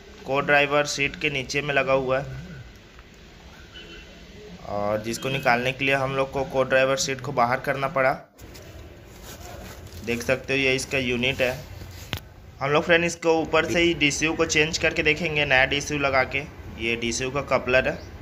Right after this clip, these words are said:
देख सकते हो। मैं इसमें न्यू डीसीयू लगाऊंगा। ये नया डीसीयू है unit, डोजिंग कंट्रोल यूनिट है ये।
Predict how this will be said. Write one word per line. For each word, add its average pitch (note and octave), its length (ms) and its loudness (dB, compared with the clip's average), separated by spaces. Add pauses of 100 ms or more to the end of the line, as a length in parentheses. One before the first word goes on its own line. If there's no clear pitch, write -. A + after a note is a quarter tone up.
(100)
देख G#2+ 140 -6
सकते A#2 340 -6
हो। A#2 140 -4 (960)
मैं B2 220 4
इसमें C3 320 2
न्यू C3 220 2
डीसीयू C#3 340 2
लगाऊंगा। C#3 540 2 (2250)
ये A#2 260 2
नया A2+ 260 4
डीसीयू B2 500 -2
है B2+ 100 0 (380)
unit, A#2 360 -2 (3750)
डोजिंग A2 440 -2
कंट्रोल A#2+ 440 2
यूनिट B2 320 0
है B2+ 80 2
ये। A#2+ 200 0